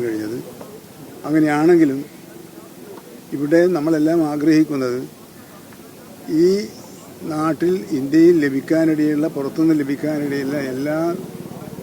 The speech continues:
സംവിധാനങ്ങളും ഈ ആവശ്യത്തിന് വേണ്ടി പ്രയോജനപ്പെടുത്തണമെന്നാണ്. അങ്ങനെ പ്രയോജനപ്പെടുത്തിയാൽ മാത്രമേ നാം ഇത്രയും ദിവസം നടത്തിയ ദൗത്യത്തിന്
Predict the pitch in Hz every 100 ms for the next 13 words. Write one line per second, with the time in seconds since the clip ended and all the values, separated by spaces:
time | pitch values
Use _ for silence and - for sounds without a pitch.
0 | - - - 135 147 165 170 175 165 147
1 | 120 - - - 135 156 160 151 151 156
2 | 151 143 139 156 135 143 156 156 135 127
3 | 127 117 120 113 127 - - - - -
4 | - - - 151 165 151 143 151 175 165
5 | 160 147 156 139 127 131 127 135 - -
6 | - - - - - 147 170 147 170 180
7 | 180 165 156 165 165 143 143 - 165 143
8 | 135 131 160 151